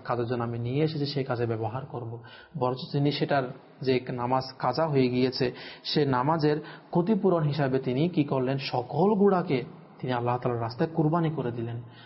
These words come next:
আসলে দেখেন, এই যে সকল এতগুলা ঘোড়াকে আল্লাহ তাআলার রাস্তায় কুরবানি করে দেওয়া, এটা কোনো ছোট মোটো ব্যাপার নয়। কিন্তু আল্লাহ তাআলার সন্তুষ্টির জন্য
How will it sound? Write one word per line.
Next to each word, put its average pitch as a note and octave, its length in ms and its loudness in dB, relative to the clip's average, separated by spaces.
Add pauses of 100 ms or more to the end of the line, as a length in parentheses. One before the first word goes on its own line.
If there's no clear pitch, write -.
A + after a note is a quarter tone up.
আসলে E3 160 0
দেখেন, F3+ 280 2
এই F3+ 120 2
যে G3 80 4
সকল E3 440 2
এতগুলা A3 440 4
ঘোড়াকে F#3 500 4 (320)
আল্লাহ D3 280 4
তাআলার D#3 200 2
রাস্তায় C#3+ 280 -2
কুরবানি E3 360 2
করে F3+ 160 2
দেওয়া, D#3+ 160 4
এটা E3 100 2
কোনো E3 260 2
ছোট D#3+ 220 -4
মোটো D#3 240 2
ব্যাপার C3+ 360 2
নয়। B2+ 240 0 (400)
কিন্তু B2+ 160 -6
আল্লাহ A#2+ 300 0
তাআলার D#3 200 0
সন্তুষ্টির B2+ 520 -8
জন্য A2+ 360 -6